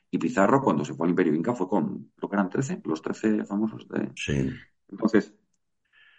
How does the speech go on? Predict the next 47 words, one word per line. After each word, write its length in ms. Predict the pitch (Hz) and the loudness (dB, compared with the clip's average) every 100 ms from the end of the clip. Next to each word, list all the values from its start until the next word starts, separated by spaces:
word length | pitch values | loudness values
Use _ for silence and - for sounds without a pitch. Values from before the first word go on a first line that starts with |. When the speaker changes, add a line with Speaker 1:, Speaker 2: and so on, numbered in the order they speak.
| _ _ _ | _ _ _
Speaker 1:
coño, 200 | - 127 | 0 6
¿cómo 180 | 113 110 | 10 10
consiguieron 400 | 123 147 135 92 | 10 8 6 6
hacerlo 300 | 82 87 82 | 2 2 0
tan 160 | 80 78 | -2 -6
poca 240 | 78 76 | -6 -6
gente, 400 | - 110 160 - - 73 | 0 2 2 0 -2 -6
montar 300 | 85 82 80 87 | -2 -2 -2 -2
semejante 380 | 87 82 76 | -4 -6 -8
imperio, 320 | 76 71 71 78 | -6 -4 -4 0
no? 100 | 95 | 2
Y 200 | 90 82 | 2 4
yo 180 | 98 | 2
creo 220 | - 120 123 | 4 0 4
que 100 | 117 | 4
ahí 360 | 117 131 135 _ _ _ _ | 6 4 0 _ _ _ _
es 140 | - 117 | -6 -4
esta 280 | 110 113 - | 0 0 2
picaresca 720 | 104 98 135 - 127 131 131 - | 4 6 4 4 2 2 -2 -8
que, 340 | 76 76 73 69 | -10 -8 -8 -8
pues, 200 | 82 - _ - | -10 -12 _ -12
que 100 | 73 | -2
tiene 160 | 87 | 2
una 120 | 143 139 | 6 6
mala 180 | 135 | 4
fama, 200 | 127 147 151 | 4 2 2
pero 140 | 90 | 2
que 80 | 80 | 0
insisto 320 | - 90 113 | -6 -2 2
que, 340 | 98 87 82 | 4 4 2
que 160 | 82 82 | -2 -4
tiene 380 | - - 82 98 | -4 -2 2 2
su 140 | 104 | 0
parte 220 | 92 - 92 | -4 -4 -2
positiva 360 | 95 87 87 | -2 0 2
muy 140 | 104 113 | 4 2
importante, 500 | - 67 90 110 82 | -2 -4 -2 -2 -4
que 220 | 67 - | -8 -6
los 200 | 78 73 | -10 -10
españoles 360 | - 73 78 92 | -10 -4 -2 0
somos 200 | 98 104 | 0 6
muy 180 | 107 | 6
flexibles, 500 | 104 98 - 117 95 | 6 0 2 2 2
nos 160 | - 71 | 0 -8
adaptamos 380 | 73 - 90 98 | -10 -4 -4 2
muy 180 | 101 98 | 4 6
bien 280 | 107 107 | 6 4